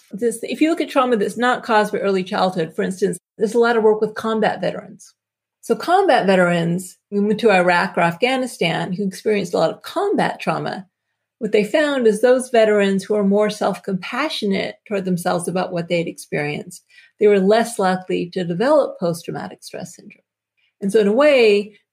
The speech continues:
post-traumatic stress syndrome is when, you know, the trauma kind of almost gets locked in your body and you keep re-experiencing the trauma because you can't process it. And so self-compassion towards the trauma helps you process it so it doesn't get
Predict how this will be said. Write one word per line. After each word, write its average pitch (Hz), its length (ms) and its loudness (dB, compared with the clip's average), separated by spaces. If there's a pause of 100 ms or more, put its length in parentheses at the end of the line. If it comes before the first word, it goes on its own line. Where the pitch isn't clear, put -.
post-traumatic 233 600 0
stress 269 400 0
syndrome 185 340 2
is 175 180 -6
when, 190 220 0
you 185 80 0
know, 180 160 0
the 190 120 2
trauma 226 360 -2
kind 208 180 -2
of 180 80 -2
almost 202 300 -4
gets - 160 -4
locked 180 360 2
in 202 120 2
your 170 140 2
body 165 420 2
and 196 100 0
you 170 80 -4
keep 196 260 -4
re-experiencing 190 920 0
the 170 100 0
trauma 175 440 -2
because 180 320 -4
you 170 80 -10
can't - 300 -6
process - 520 -6
it. - 200 -4 (840)
And 214 100 -2
so 220 140 4
self-compassion 220 1400 -2 (240)
towards 196 300 2
the 202 80 0
trauma 170 520 0 (360)
helps - 340 -4
you 208 120 -4
process 247 640 0
it 185 200 0
so 208 120 -2
it - 100 -4
doesn't 220 260 2
get 190 340 0